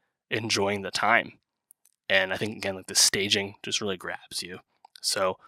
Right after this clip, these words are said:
I'm really curious to see if the longer cut is able to really kinda contextualize and connect the dots of some of the passage of time and the political and military kinda affiliations and leanings and things like that. That's the only thing that's a,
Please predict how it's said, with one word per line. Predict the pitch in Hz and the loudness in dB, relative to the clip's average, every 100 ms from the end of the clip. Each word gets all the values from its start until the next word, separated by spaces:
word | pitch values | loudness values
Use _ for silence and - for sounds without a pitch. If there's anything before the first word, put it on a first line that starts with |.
| _ | _
I'm | - 120 | -4 4
really | 190 156 | 8 8
curious | - 131 117 104 | 6 4 4 4
to | 110 | 0
see | - 113 104 101 - _ - | 2 2 -2 -4 -8 _ -4
if | 117 - | -4 0
the | 101 95 | -2 -2
longer | 101 113 123 107 | 2 4 4 2
cut | - - - | -2 -4 -4
is | - | -4
able | 104 101 | -6 -8
to | 95 | -14
really | 101 95 | -12 -8
kinda | - 110 98 | -6 -6 -8
contextualize | - - 113 - 113 101 98 101 98 95 | -8 -6 -4 -2 -4 -4 -2 -2 -4 -8
and | - | -10
connect | 113 104 - | -4 -4 -4
the | 98 | -6
dots | 92 95 95 - | 0 2 2 -4
of | 101 | -2
some | - - 92 | 0 0 -2
of | 95 | -6
the | 90 - _ - | -6 -8 _ -4
passage | - 143 135 110 | 4 4 4 -6
of | 104 | -6
time | - 101 95 95 95 _ _ _ | -4 -2 -2 -4 -8 _ _ _
and | - 95 | -12 -12
the | 92 90 90 _ _ _ _ | -12 -10 -10 _ _ _ _
political | - 135 113 - 107 104 101 - - - | 2 4 2 -2 -2 0 -2 -6 -8 -4
and | 104 104 | -2 2
military | 104 95 104 95 90 | 2 2 0 -4 -8
kinda | - 98 82 71 123 _ _ _ _ _ _ - | -6 -6 -4 -10 -12 _ _ _ _ _ _ -6
affiliations | - 120 98 90 - 92 92 - 104 | 0 0 0 -4 -4 -6 -8 -8 -8
and | 104 | -12
leanings | 92 90 87 92 | -12 -10 -10 -10
and | 92 | -12
things | 101 95 | -14 -12
like | 71 - | -14 -10
that. | 92 | -6
That's | 123 - | -4 0
the | 117 | 2
only | 120 | 0
thing | 120 | -2
that's | 104 | -6
a, | 101 | -8